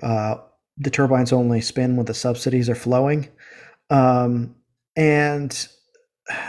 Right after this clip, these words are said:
people don't like that. <laughs> Um, so I think there's some serious market reform that needs to happen. I think some are really coming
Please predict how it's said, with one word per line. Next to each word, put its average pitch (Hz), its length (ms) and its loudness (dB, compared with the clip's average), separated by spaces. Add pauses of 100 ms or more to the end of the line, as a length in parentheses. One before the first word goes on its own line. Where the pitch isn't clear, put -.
(180)
people 165 240 4
don't 180 140 2
like 170 240 0
that. - 340 -6
<laughs> - 640 -4 (300)
Um, 143 320 6
so 151 180 4
I 147 60 4
think 185 200 -2
there's 160 160 2
some 151 140 0
serious 147 320 4
market 135 300 0
reform 139 340 -4
that 160 120 -2
needs 170 160 -2
to 165 80 0
happen. 170 280 2
I 139 100 2
think 131 200 0
some 139 200 0
are 135 80 2
really 127 300 2
coming 160 580 0